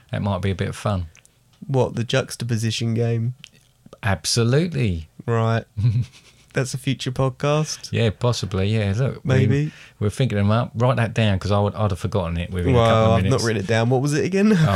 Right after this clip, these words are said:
Speaker 1: right,
Speaker 2: remember.
Speaker 1: don't worry.
Speaker 2: We'll just have to listen back to this.
Speaker 1: We'll have to, yeah.
Speaker 2: Yeah.
Speaker 1: But it's
Speaker 2: But
Speaker 1: certainly a popular. It's, it's,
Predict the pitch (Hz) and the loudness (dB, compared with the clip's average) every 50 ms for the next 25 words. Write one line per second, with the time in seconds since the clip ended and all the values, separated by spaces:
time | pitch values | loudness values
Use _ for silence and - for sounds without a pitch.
0 | 90 90 87 87 127 120 113 110 95 92 90 92 - 156 143 143 139 120 131 127 | 4 2 2 2 2 2 2 2 2 2 2 2 2 2 2 2 0 2 2 2
1 | 123 123 123 110 101 - 117 127 131 151 127 - 107 107 104 101 98 92 - - | 2 2 0 -2 -2 -2 -2 -2 -2 -2 -4 -4 -2 -2 0 0 0 -2 -2 -4
2 | 87 90 92 90 95 90 80 85 - - - - - - - 160 143 120 120 _ | -4 -2 0 -2 -2 -2 -4 -8 -10 -14 -20 -20 -12 -4 -2 0 0 0 -2 _
3 | _ _ - - - _ _ _ _ _ _ - - _ _ _ _ _ _ - | _ _ -20 -20 -20 _ _ _ _ _ _ -20 -20 _ _ _ _ _ _ -2
4 | 120 117 - - - 160 156 131 147 120 113 - - 123 - - 104 85 98 110 | 2 2 4 4 4 4 4 4 4 2 2 2 0 -2 0 0 -2 0 0 0
5 | - - - - 120 117 - - - - | 0 0 0 0 0 0 0 0 -4 -4